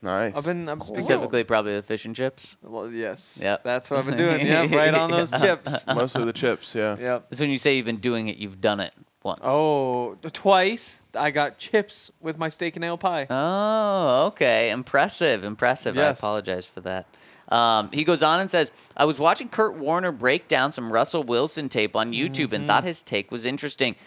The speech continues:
Speaker 4: There were some obvious signs that the offense was not on the same page, but it really stood out how much Russ's placement of passes was not quite where it needs to be. Is it possible that he needs to adjust to the altitude and the ball going farther?"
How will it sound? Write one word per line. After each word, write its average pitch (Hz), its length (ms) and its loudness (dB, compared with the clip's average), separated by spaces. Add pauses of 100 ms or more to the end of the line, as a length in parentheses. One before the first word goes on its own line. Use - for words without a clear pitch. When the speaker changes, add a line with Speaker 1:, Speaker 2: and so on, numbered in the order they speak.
(180)
Speaker 4:
There 131 80 2
were 139 80 2
some 139 240 -4
obvious 156 480 2
signs 135 360 0
that 127 120 -4
the 117 100 -2
offense 117 440 2
was 101 120 -8
not 101 200 0
on 107 100 0
the 107 80 -6
same 107 240 -2
page, 104 260 -4
but 113 120 -4
it 113 80 -4
really 123 240 -2
stood 123 240 0
out 107 180 4
how 113 180 2
much 131 240 -2
Russ's 117 460 2
placement 139 540 -2
of - 140 -6
passes 113 440 0
was 101 160 -6
not 107 300 0
quite 117 240 2
where 127 120 0
it 110 80 -4
needs 120 280 -6
to 135 80 -10
be. 165 280 -2 (300)
Is 127 100 0
it 143 120 2
possible 139 420 2
that 135 160 0
he 131 80 -6
needs 123 360 -6
to 147 160 -6
adjust 107 540 -2
to 135 60 -6
the 120 240 -8
altitude 135 800 0 (300)
and 147 200 -2
the 147 60 0
ball 135 520 4
going 143 440 0
farther?" 95 680 0